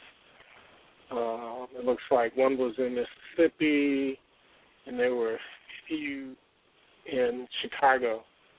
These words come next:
Uh, the civil rights attorney and Jackson City Councilman Chokwe Lumumba said this about his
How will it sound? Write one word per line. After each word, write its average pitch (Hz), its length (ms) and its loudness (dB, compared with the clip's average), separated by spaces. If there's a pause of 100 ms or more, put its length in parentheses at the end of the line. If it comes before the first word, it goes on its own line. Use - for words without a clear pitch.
(680)
Uh, 107 300 -16 (1700)
the - 160 -12
civil 151 220 4
rights 147 260 4
attorney 151 680 0
and 135 240 -6
Jackson 147 400 0 (100)
City 139 240 0 (100)
Councilman 143 600 -2 (100)
Chokwe 151 340 4
Lumumba 139 640 2 (880)
said 143 280 4
this 151 120 6 (140)
about 127 380 4
his 135 100 -4